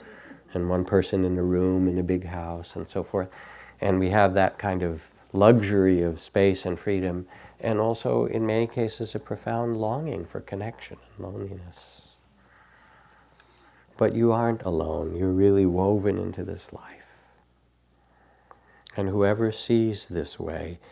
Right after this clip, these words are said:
heals her heart. Without knowing it, from all the ills, the bird, the trees, say to her, "Beloved sister, we've found you." And then she wants to use herself and honor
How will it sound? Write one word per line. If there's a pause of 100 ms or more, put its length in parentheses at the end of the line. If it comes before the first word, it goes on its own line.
(200)
heals
her
heart. (840)
Without
knowing
it,
from
all
the
ills,
the
bird,
the
trees, (600)
say
to
her,
"Beloved
sister,
we've
found
you." (2500)
And
then
she
wants
to
use
herself
and
honor